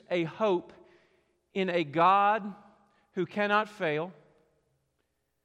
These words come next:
to trust that there's a God whose plans cannot be thwarted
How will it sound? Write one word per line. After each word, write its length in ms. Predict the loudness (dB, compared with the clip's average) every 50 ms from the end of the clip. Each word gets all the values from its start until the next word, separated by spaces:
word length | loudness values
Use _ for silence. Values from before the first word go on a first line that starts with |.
| _ _ _ _ _ _ _ _ _ _ _ _ _ _ _ _ _ _ _
to 80 | -18 -18
trust 760 | -16 -14 -4 2 4 4 4 2 0 -6 -14 -20 -20 -20 -20 -20 _ _ _ _ _ _ _ _ _ _ _ _
that 100 | -6 -2
there's 240 | 0 0 0 0 -2
a 60 | -6
God 600 | -2 2 4 6 6 6 4 4 2 0 -2 -6 -12 -14 -20 -20 -20 -20 -20 _ _ _
whose 180 | -4 -4 -4 -4
plans 720 | -6 -4 -2 0 2 2 0 0 -2 -2 -4 -6 -10 -16 -20 -20 _ _
cannot 300 | -8 -2 0 2 2 0
be 80 | -2 -8
thwarted 520 | -10 -8 -6 -4 -2 -2 -2 -2 -6 -8